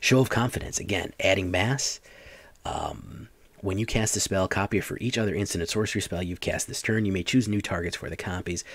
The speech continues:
Put a one one target counter on creature, and it gains vigilance. Again, uh, guard approach and then show of confidence. That's only three. Two cards get plus one, plus one, and, uh, vigilance.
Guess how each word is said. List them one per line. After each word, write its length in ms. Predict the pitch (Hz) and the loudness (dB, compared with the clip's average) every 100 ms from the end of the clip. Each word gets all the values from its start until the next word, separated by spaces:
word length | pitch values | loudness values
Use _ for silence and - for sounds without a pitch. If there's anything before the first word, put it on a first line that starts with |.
| - | -12
Put 100 | - | -8
a 40 | 87 | -6
one 180 | 92 | -4
one 200 | 90 82 - | -4 -4 -4
target 340 | - - - - | -4 -4 -12 -4
counter 360 | - 110 104 - | 0 2 2 2
on 120 | 85 | -2
creature, 400 | - 117 117 113 | 0 2 4 2
and 180 | - - | 0 -2
it 60 | - | -8
gains 240 | - - | -8 -4
vigilance. 420 | 98 95 98 95 - - - | -4 -2 -4 -6 -12 -16 -6
Again, 420 | 95 110 92 - - - - - - - | -2 2 0 -2 -12 -20 -18 -20 -12 -6
uh, 220 | - - | -6 -4
guard 240 | - 113 131 | 2 4 4
approach 520 | - 135 165 - - | 6 6 6 2 -4
and 180 | - 90 | -4 -2
then 120 | 104 | 0
show 180 | 113 117 | 2 2
of 60 | 117 | 2
confidence. 480 | 120 123 135 135 - | 2 2 2 2 0
That's 180 | 87 | -2
only 220 | 107 98 92 | 0 0 -2
three. 460 | - 113 139 147 | 2 6 8 6
Two 220 | 139 - | 4 4
cards 300 | 139 113 104 | 6 4 0
get 160 | - 95 | 0 -2
plus 240 | - 90 | -2 -2
one, 140 | 92 90 | -2 -4
plus 260 | - 82 | -4 -4
one, 280 | 90 92 87 - | -2 -2 -4 -2
and, 420 | 107 123 123 113 - - - - - - | 2 4 4 2 -4 -16 -20 -20 -12 -6
uh, 260 | - - 95 | -4 -4 -2
vigilance. 720 | 117 110 107 113 107 - | 0 2 2 0 0 -4